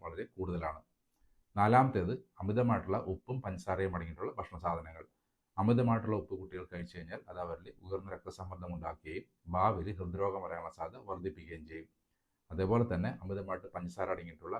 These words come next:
ബേക്കറി ഐറ്റംസും ഷുഗറി ഡ്രിങ്ക്സ് ഒക്കെ കുട്ടികൾ കഴിച്ചു കഴിഞ്ഞാൽ ഇത് അവരിൽ ഇൻസുലിൻ റെസിസ്റ്റൻസ് ഉണ്ടാക്കുകയും അമിതവണ്ണം, പ്രമേഹം പോലുള്ള രോഗാവസ്ഥകൾക്ക്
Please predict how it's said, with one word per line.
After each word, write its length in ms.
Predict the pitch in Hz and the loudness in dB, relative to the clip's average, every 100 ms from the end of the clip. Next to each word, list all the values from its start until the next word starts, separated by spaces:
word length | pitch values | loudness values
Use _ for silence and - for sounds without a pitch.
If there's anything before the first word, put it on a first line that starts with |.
| 87 | -4
ബേക്കറി 320 | 87 90 - 92 | -6 -6 -6 -6
ഐറ്റംസും 340 | - 82 78 - | -6 -16 -18 -16
ഷുഗറി 300 | 92 85 95 92 | -12 -4 -4 -4
ഡ്രിങ്ക്സ് 240 | 90 87 87 | -4 -6 -8
ഒക്കെ 100 | 87 | -12
കുട്ടികൾ 200 | 80 85 80 | -12 -14 -8
കഴിച്ചു 240 | 82 78 85 | -8 -8 -10
കഴിഞ്ഞാൽ 280 | 78 78 117 - _ _ - | -8 -10 -12 -16 _ _ 0
ഇത് 80 | 117 | 2
അവരിൽ 300 | 92 82 117 101 | 2 0 -2 -2
ഇൻസുലിൻ 280 | 98 113 107 | -2 -4 -4
റെസിസ്റ്റൻസ് 340 | 98 - 87 87 | -4 -6 -10 -6
ഉണ്ടാക്കുകയും 420 | 85 80 80 104 - 90 | -4 -4 -4 -8 -6 -8
അമിതവണ്ണം, 500 | 92 107 101 85 - - | -4 -2 -2 -4 -10 -6
പ്രമേഹം 420 | 90 101 113 98 | -4 -2 -4 -4
പോലുള്ള 220 | 82 87 - 92 | -6 -8 -6 -4
രോഗാവസ്ഥകൾക്ക് 680 | 87 92 92 - 80 76 | -2 0 -2 -2 -12 -10